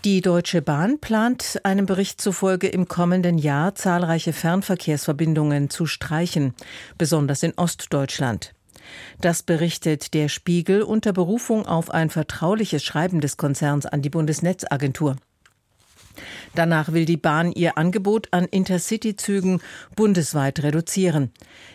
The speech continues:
In zahlreichen Städten in Sachsen, Sachsen-Anhalt, Thüringen und Mecklenburg-Vorpommern sollen dann keine Züge mehr halten.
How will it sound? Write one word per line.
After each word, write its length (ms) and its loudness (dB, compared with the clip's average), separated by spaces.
In 160 2
zahlreichen 560 0
Städten 480 0
in 180 0
Sachsen, 600 -2
Sachsen-Anhalt, 880 0
Thüringen 420 2
und 240 0
Mecklenburg-Vorpommern 1160 2
sollen 400 4
dann 260 2
keine 460 0
Züge 300 0
mehr 180 2
halten. 340 0